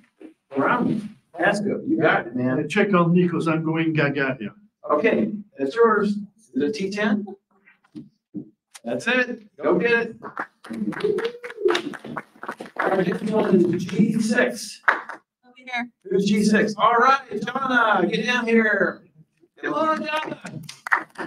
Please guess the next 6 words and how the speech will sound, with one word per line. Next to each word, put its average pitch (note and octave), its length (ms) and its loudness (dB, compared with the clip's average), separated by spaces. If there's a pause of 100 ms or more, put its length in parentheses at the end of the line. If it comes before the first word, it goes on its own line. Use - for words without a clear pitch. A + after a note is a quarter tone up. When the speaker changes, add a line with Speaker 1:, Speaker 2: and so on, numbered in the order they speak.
(4000)
Speaker 1:
Why G3 320 -6
are A#3 40 -4
you G#3 200 -2
not G#3 240 2
down G#3+ 320 -2
here? - 340 -2